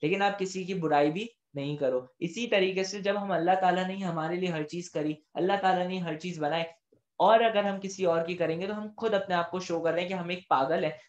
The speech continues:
और हम अपनी ओन इंसल्ट करेंगे और हम क्या करेंगे, डिसलॉयल्टी शो करेंगे to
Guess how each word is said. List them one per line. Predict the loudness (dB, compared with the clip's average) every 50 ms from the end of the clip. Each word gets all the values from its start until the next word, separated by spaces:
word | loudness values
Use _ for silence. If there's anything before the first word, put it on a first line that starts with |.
| _
और | 0 2 2
हम | 2 0 0 0 0
अपनी | 0 -2 -4 -6 -8 -8 -8 -6
ओन | -4 -2 -2 0 -2 -2 -4 -4 -6
इंसल्ट | -8 -8 -6 -4 -4 -4 -4 -4
करेंगे | -4 -2 -2 -2 -2 -4 -4 -4 -6 -10 _ _
और | 2 2 2 2
हम | 2 -2 -4 -2
क्या | -2 0 0
करेंगे, | 0 0 -2 -2 -2 -2 -4 -4 -6 -6 -10 _ _ _ _ _ _ _ _ _ _ _ _ _ -10
डिसलॉयल्टी | -2 0 2 2 0 0 -2 2 4 4 6 6 4 2 2 0 -2 -4 -2
शो | -2 -4 -4 -2
करेंगे | -2 -2 -2 -2 -2 -4 -4 -6 -4 -4
to | -4 -4 -4